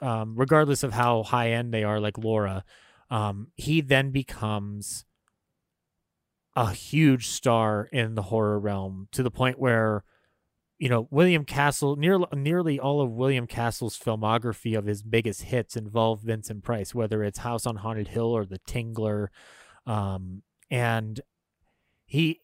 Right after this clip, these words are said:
he left an impression of horror being fun and giddy. And I think House of Wax is a great testament film to what he could do in the genre. Um, and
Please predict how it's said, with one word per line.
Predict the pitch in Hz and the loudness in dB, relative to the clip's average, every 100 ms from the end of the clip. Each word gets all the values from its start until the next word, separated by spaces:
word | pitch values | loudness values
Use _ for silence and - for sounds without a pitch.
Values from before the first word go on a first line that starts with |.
| _ | _
he | 151 151 180 | -8 -2 2
left | 208 214 185 | 2 2 2
an | 156 | 2
impression | 143 120 151 151 - 135 120 | 0 -2 2 2 2 0 0
of | 110 104 - | -2 -4 -14
horror | - 143 127 120 | 0 4 6 6
being | 113 123 110 | 4 -2 -2
fun | - - 135 120 113 | -12 -2 2 2 -2
and | 110 110 98 | -6 -8 0
giddy. | 123 107 87 101 _ _ _ | 0 0 -6 -10 _ _ _
And | 123 | -2
I | 123 | -2
think | - 165 160 - - _ _ | 0 -2 -4 -6 -20 _ _
House | 127 156 - | 0 2 2
of | 131 | 0
Wax | 120 127 127 139 | 2 2 2 -2
is | 117 | -2
a | 117 | -2
great | 107 - 127 127 123 - | -4 -4 -2 -2 -4 -8
testament | - 123 - 120 107 - | -6 -6 -6 -6 -6 -8
film | - 120 107 101 101 | -8 -4 -4 -4 -8
to | - 117 110 104 101 92 _ _ _ _ | -6 0 0 2 -2 -4 _ _ _ _
what | 127 147 147 | 6 6 6
he | 139 | -2
could | 120 127 113 | -4 -6 -4
do | 120 123 110 | -2 0 0
in | 107 | -4
the | 98 | -10
genre. | 98 104 95 82 - _ _ _ _ _ - | -6 -6 -6 -12 -18 _ _ _ _ _ -4
Um, | 117 110 104 101 113 _ _ _ _ _ _ _ - _ - | 0 0 -2 -8 -14 _ _ _ _ _ _ _ -20 _ -2
and | 147 127 123 120 | 0 0 -4 -8